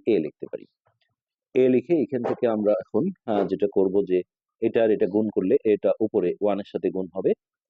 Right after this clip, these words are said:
হ্যাঁ, ওয়ান আর এ গুণ করলে এ হয়, আর নিচে by বি থাকবে, অর্থাৎ b to the power a by b। এইভাবে আমাদের একটা এর মান বের করে নিয়ে আসতে হবে। এরপর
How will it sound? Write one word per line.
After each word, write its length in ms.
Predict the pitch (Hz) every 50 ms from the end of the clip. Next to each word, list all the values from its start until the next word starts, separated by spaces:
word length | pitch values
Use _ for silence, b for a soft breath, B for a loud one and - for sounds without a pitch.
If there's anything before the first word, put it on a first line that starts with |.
| _ _ -
হ্যাঁ, 140 | 127 95 - -
ওয়ান 180 | 104 104 107 107 104
আর 80 | 101 101 - 101
এ 60 | 101
গুণ 160 | 92 98 95 92 -
করলে 180 | 101 95 107 147 156 -
এ 100 | 104 101 98 -
হয়, 120 | - - 180 - -
আর 120 | 95 92 92 92
নিচে 220 | 95 - - - 160 208 _ _ _ -
by 120 | 101 87 82 78
বি 80 | 82 87 - -
থাকবে, 200 | - 76 - - 80
অর্থাৎ 200 | 80 - 87 80 82 90
b 20 | 104 113 117
to 60 | 113 107
the 60 | 107 98 -
power 220 | 92 90 87 120 - _ _ _ _ _ _ _ _ _ _ _ _ _ _ _ _ _ -
a 120 | 107 107 107 104 98
by 120 | 87 87 - 92 - _ _ _ -
b। 20 | 85 - - _ _ _ _ _ _ -
এইভাবে 320 | 147 143 123 135 131 143 123 107
আমাদের 200 | 104 98 95 92 92
একটা 160 | - - 156 - _ -
এর 200 | 135 143 131 123
মান 200 | 113 107 98 92 85
বের 120 | 82 80 -
করে 120 | - 120 175 214 165
নিয়ে 140 | 117 92 -
আসতে 180 | - - - 76 71
হবে। 140 | - - - _ _ _ _ _ _ _ _ _ _ _ _ _
এরপর 280 | - 147 143 143 175 196